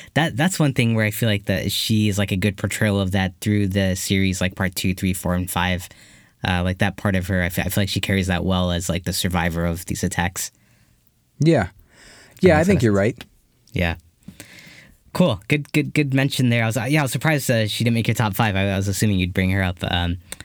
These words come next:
Speaker 1: uh, my number six was someone you've already mentioned. It was Crystal May Creasy from, uh, The Hunt, just 'cause, yeah, she's a one-man army and just a great
Speaker 2: Yeah.
Speaker 1: set of skills.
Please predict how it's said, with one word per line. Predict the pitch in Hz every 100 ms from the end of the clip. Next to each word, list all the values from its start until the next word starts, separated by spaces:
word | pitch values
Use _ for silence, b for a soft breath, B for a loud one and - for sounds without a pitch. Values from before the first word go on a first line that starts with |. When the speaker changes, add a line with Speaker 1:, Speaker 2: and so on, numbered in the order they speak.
| B B -
Speaker 1:
uh, | 90 90 90 90
my | 92 101 127
number | 139 131 123
six | 113 - - 127 - - - b b b b
was | 107 110 107
someone | - 113
you've | 107
already | 101 104
mentioned. | 98 98 - 101 95
It |
was | 92 -
Crystal | - 104 98
May | 90 87 85
Creasy | - 92 - 90
from, | 87 87 87 85
uh, | 85
The | 82
Hunt, | 82 87 87 -
just | 101 -
'cause, | 87
yeah, | 87 80
she's | - 87
a |
one-man | 80 80 82 80
army | 82 82 80
and | 85 - B B B
just | -
a | 101
great | 85 82 87
Speaker 2:
Yeah. | 101
Speaker 1:
set | - 82
of | 80
skills. | - 82 -